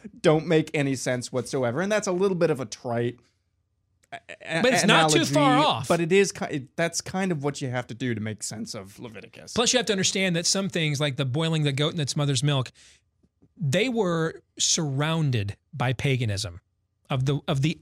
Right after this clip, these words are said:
Speaker 2: absolute worst variety. And so the whole point of Lev-, there's two points to Leviticus. One is the one I already art-, articulated.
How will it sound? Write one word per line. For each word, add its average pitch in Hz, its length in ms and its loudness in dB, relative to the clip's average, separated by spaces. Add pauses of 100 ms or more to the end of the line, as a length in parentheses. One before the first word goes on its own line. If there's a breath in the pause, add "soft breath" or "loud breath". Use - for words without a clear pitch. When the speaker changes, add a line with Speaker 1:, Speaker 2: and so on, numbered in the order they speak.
Speaker 2:
absolute 175 640 2
worst 143 320 0
variety. 104 600 -4 (920)
And 165 120 0
so 185 360 0
the 175 160 0
whole 214 260 -2
point 233 400 -2
of 175 200 -2
Lev-, 160 160 -2 (360 soft breath)
there's 180 220 2
two - 180 0
points 196 340 -2
to - 100 -2
Leviticus. 117 520 -2
One 185 180 -2
is 165 200 0
the 151 100 -2
one 147 160 0
I 139 100 2
already 131 220 2
art-, 117 200 -2
articulated. 117 600 -2